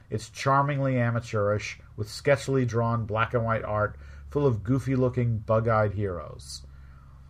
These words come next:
The host of the story, Hoolittle, has a dry sense of humor and could have gone on to greater fame.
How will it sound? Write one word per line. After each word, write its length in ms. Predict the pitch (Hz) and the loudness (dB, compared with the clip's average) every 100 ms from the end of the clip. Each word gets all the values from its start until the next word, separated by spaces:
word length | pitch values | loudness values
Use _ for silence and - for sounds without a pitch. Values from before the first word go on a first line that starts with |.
| - - - | -20 -20 -2
The 100 | 123 | 4
host 260 | 139 185 - | 6 6 2
of 80 | 110 | -4
the 80 | |
story, 420 | 107 104 95 98 95 | -4 -2 0 0 -2
Hoolittle, 500 | 127 127 107 95 85 | 0 2 0 -2 -2
has 200 | 104 98 | -2 -2
a 60 | |
dry 280 | 87 107 120 | -2 2 2
sense 300 | 120 117 104 | 2 -2 -4
of 120 | 104 | -6
humor 480 | 98 98 98 95 - - - - | -6 -6 -4 -6 -8 -14 -16 -10
and 140 | 113 | -4
could 140 | - 202 | 0 2
have 120 | 117 | 2
gone 200 | 107 98 | 0 0
on 180 | 98 98 | -4 -6
to 80 | |
greater 420 | 90 104 104 101 101 | -4 0 0 0 -2
fame. 580 | - 107 90 85 80 | -2 -2 -2 -10 -14